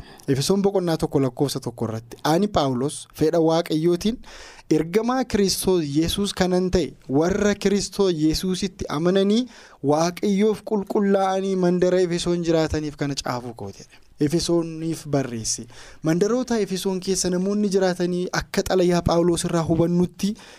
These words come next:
namoota garraamii, namoota qajeelonni baay'een mandara sana keessa akka jiran,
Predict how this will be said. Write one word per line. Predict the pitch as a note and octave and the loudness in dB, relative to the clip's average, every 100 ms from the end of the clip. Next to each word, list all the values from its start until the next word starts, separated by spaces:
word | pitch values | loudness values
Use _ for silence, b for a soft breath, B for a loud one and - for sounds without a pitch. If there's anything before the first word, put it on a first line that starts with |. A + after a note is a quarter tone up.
| B | B
namoota | D#3+ F3 G3+ A3 A3 | 0 2 2 2 0
garraamii, | F3 E3 D#3 D#3+ D#3+ E3 D#3+ - | 0 0 2 2 2 -2 -6 -2
namoota | D3 F3 G3 F#3+ | 2 4 2 0
qajeelonni | A3+ - F#3 D#3+ F#3 G3 G3+ | -2 -2 0 2 2 2 0
baay'een | E3 E3 F3 F3 G#3 G#3+ | 0 0 0 0 0 2
mandara | F#3+ F3+ E3 | 2 2 0
sana | E3+ D#3 | -2 -2
keessa | E3+ D#3 D3+ | 0 0 -4
akka | - E3 | 0 0
jiran, | D#3 F3+ | 2 0